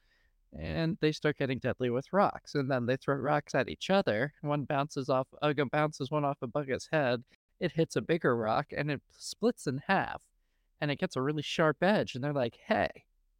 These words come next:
what if we put this on our club?" And then they're like, "What if we get bigger rocks?" So eventually you move from the club and rock throwing to the axe. And once you have the axe, you start seeing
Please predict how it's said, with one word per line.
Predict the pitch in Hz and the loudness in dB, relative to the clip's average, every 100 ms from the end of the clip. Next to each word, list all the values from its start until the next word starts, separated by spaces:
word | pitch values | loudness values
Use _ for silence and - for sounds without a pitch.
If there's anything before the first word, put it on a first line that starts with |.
| _ _ _ _ _ _ | _ _ _ _ _ _
what | 151 165 | -2 0
if | 165 - | 0 0
we | 156 131 | -2 -2
put | - 160 - | -4 -6 -2
this | 233 - | -2 2
on | 147 127 | 0 0
our | - - | -6 -6
club?" | - 64 - - _ _ _ _ _ _ _ - | -6 -6 -8 -16 _ _ _ _ _ _ _ -4
And | 175 | 0
then | 165 143 | 0 0
they're | 143 | -2
like, | 160 135 | -2 0
"What | 135 | 2
if | 139 - | 2 0
we | 143 | 2
get | 135 127 | 2 0
bigger | 185 196 107 | -2 0 -2
rocks?" | 104 - - | -2 -4 -4
So | - 147 | 0 2
eventually | 147 165 - 147 | 2 -2 0 2
you | 139 | 2
move | 139 135 | 0 -2
from | - 131 | -2 -4
the | 92 | -2
club | - 151 151 131 | -2 2 2 2
and | 113 | -4
rock | 131 147 - - | -2 -2 -4 -6
throwing | 117 110 104 117 - _ _ _ _ | -4 -2 -2 -6 -10 _ _ _ _
to | - 143 131 123 120 117 117 - | -4 0 2 2 0 0 -2 -4
the | 87 | 0
axe. | 135 - - - - - _ _ _ _ _ - | 0 0 -6 -16 -18 -20 _ _ _ _ _ -8
And | 147 147 | -4 -4
once | 151 | -2
you | 151 | 2
have | 147 85 | 2 0
the | - - | -6 -4
axe, | 175 180 120 71 - | -2 0 0 -4 -4
you | 139 | -4
start | 135 - 127 - | -2 0 0 -2
seeing | - 135 127 131 123 | -4 -2 0 -2 -4